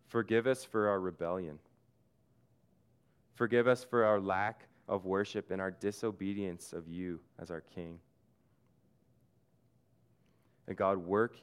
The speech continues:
in us worshipful hearts that take on your task to proclaim this good news of Jesus.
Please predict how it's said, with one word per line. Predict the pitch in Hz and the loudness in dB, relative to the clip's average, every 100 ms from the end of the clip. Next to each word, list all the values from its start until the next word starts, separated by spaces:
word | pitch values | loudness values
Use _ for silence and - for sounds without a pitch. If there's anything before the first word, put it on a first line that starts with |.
| _ | _
in | 107 104 | -6 -4
us | 76 85 - - _ _ | -4 -8 -10 -20 _ _
worshipful | 90 95 - - _ 107 - | -4 -4 -6 -16 _ -8 -6
hearts | 85 80 78 - - _ _ _ _ _ _ _ _ _ _ _ _ _ _ | -10 -10 -12 -20 -20 _ _ _ _ _ _ _ _ _ _ _ _ _ _
that | 95 - | -2 -2
take | - 123 113 - - | -8 -4 -4 -4 -6
on | 98 92 90 87 | -2 -2 -2 -4
your | 87 92 | -2 -2
task | 95 - 92 82 80 - - _ _ _ _ _ | -4 -8 -10 -10 -12 -16 -20 _ _ _ _ _
to | - | -20
proclaim | - 101 - - 98 104 107 | -6 -6 -6 -6 -4 -4 -4
this | 95 - | -8 -12
good | - 90 | -8 -6
news | 87 82 82 80 - | -6 -8 -8 -12 -16
of | 80 | -20
Jesus. | - 80 78 78 | -16 -16 -14 -18